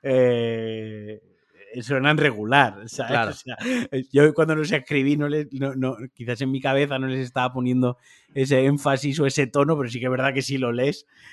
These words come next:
Speaker 2: Sí.
Speaker 1: eh, eh, suenan regular, sí, sí, sí.
Speaker 2: Sí. Muy bien, pues, no sé, si que, yo ya no he visto más películas, no sé si tú quieres apuntar algo más o
Speaker 1: No, no,
Speaker 2: aquí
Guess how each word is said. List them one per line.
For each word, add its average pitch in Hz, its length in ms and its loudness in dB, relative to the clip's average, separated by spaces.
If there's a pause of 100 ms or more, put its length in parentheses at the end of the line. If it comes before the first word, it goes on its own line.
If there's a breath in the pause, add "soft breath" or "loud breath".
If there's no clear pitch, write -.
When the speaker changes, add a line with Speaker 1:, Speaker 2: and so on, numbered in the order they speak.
(120 loud breath)
Speaker 2:
Sí. 123 100 -2
Speaker 1:
eh, 120 320 4 (200)
eh, 110 540 -12
suenan 120 280 -14
regular, 107 480 -16
sí, 107 160 -20
sí, 101 160 -20
sí. 98 120 -20 (320)
Speaker 2:
Sí. - 200 -16 (1300 loud breath)
Muy 147 180 2
bien, 220 220 4
pues, 117 840 2
no 123 120 -6
sé, 214 240 -2
si 120 180 -6
que, 104 160 -6
yo 113 120 -4
ya 156 160 2
no 170 60 0
he 160 40 0
visto 147 180 -4
más 123 120 -2
películas, 151 380 -2
no 117 80 -4
sé 139 160 -4
si 131 140 -6
tú 120 80 -6
quieres 117 240 -6
apuntar 107 320 -6
algo 101 220 -4
más 156 320 -2
o 113 60 -4
Speaker 1:
No, 127 480 0
no, 131 80 -2
Speaker 2:
aquí 107 760 -4